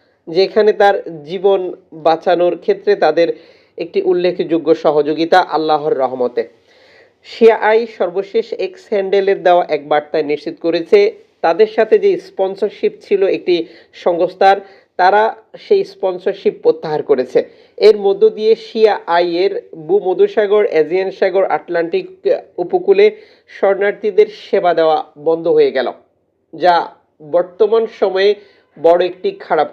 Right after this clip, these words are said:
খবর। এই এনজিও সংস্থাগুলো না থাকলে বিপদগ্রস্ত একটি নৌকার তথ্য সংগ্রহ করা, শরণার্থীদের, আহ, আরও অনেক অনেক ব্যাপারে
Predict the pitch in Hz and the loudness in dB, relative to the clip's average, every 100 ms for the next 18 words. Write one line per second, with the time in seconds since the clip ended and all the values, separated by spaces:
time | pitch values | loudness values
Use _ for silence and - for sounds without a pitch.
0 | - 123 101 - _ _ _ - 180 180 | -6 -4 -4 -8 _ _ _ -6 0 0
1 | 180 226 233 226 226 226 - 220 220 220 | 0 -2 2 2 4 2 0 0 2 2
2 | 190 165 170 214 214 190 185 - 156 175 | 2 -4 -4 -6 -4 -6 -4 -6 -10 -6
3 | 196 165 196 196 220 196 220 196 196 175 | -6 -2 -4 2 2 4 -2 -2 -2 -2
4 | 190 180 - 185 180 - 226 - 185 175 | -4 -4 -8 -8 -6 -2 -2 0 -2 0
5 | 185 180 190 185 185 - - _ - 185 | 0 0 2 4 2 -2 -16 _ -4 -2
6 | 180 190 185 - 208 180 208 190 - - | 0 -2 -4 -4 -4 4 2 2 -6 -10
7 | 143 - 156 175 202 185 190 202 - 220 | -10 -10 -2 0 0 -2 -2 -2 0 2
8 | 214 214 208 165 175 175 180 | 2 2 -2 2 0 2 0